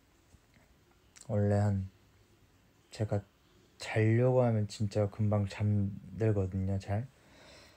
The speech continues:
근데 요즘 여건 이상한 게 막 아침 한 여섯 시, 일곱 시까지 잠 안 올 때도 있고 그런, 그럴 때가 있더라고요. 그러면은 이제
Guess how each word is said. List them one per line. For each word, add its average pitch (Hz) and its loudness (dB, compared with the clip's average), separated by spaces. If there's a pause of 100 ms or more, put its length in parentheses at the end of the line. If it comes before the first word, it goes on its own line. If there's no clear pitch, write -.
(460)
근데 101 0 (800)
요즘 104 -4
여건 107 -4 (100)
이상한 98 0
게 92 -4 (1300)
막 123 -10
아침 101 -2
한 113 0
여섯 95 -2
시, 113 -4
일곱 127 -4
시까지 - -6
잠 98 -2
안 95 0
올 107 0
때도 98 -4
있고 90 -10 (2250)
그런, 127 -4
그럴 123 -8
때가 107 0
있더라고요. 92 -6
그러면은 98 -2
이제 92 -6